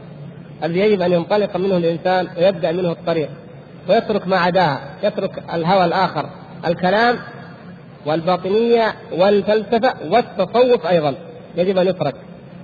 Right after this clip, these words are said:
وتوفي رحمه الله سنة خمسمائة وخمس هنالك، وهذه كانت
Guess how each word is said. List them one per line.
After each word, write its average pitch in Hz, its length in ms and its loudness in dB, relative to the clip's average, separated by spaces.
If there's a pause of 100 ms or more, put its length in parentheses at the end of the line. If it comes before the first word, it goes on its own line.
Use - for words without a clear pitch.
(400)
وتوفي 226 600 2
رحمه 202 340 2
الله 214 320 2 (420)
سنة 202 180 4 (100)
خمسمائة 185 440 2
وخمس 180 380 2 (1400)
هنالك، 160 400 4 (1400)
وهذه 170 720 4
كانت 208 260 6